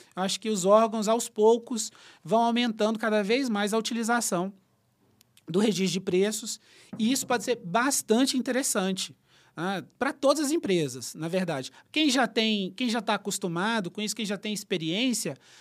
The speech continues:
tende a surfar. Mas, é, como a gente tá falando de uma nova lei, né, há espaço para todos, há espaço para os novos entrantes se beneficiarem disso aí. Tá joia?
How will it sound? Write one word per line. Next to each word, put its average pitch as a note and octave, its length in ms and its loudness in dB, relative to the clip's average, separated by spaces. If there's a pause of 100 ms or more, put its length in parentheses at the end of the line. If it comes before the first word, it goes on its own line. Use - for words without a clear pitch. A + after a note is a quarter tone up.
(180)
tende A3+ 260 4
a A#3+ 40 2
surfar. F#3+ 500 2 (640)
Mas, A3+ 640 2
é, F#3+ 220 0
como B3+ 320 2
a F#3+ 40 2
gente F3 160 -2
tá F#3 120 -4
falando F3+ 260 0
de D#3 80 -4
uma F3 220 -2
nova F#3 520 2
lei, F#3+ 400 -2 (340)
né, F3 160 -6 (240)
há G#3 180 4
espaço B3 640 0
para A#3 240 0
todos, G3 380 -2
há F#3+ 80 0
espaço A#3 360 -2
para A#3 160 -2
os G3+ 140 -6
novos A#3+ 480 0
entrantes A3 800 -2 (180)
se - 160 -4
beneficiarem G#3+ 800 2
disso - 180 -4
aí. F#3 220 -2 (200)
Tá D3 120 -4
joia? F#3+ 340 0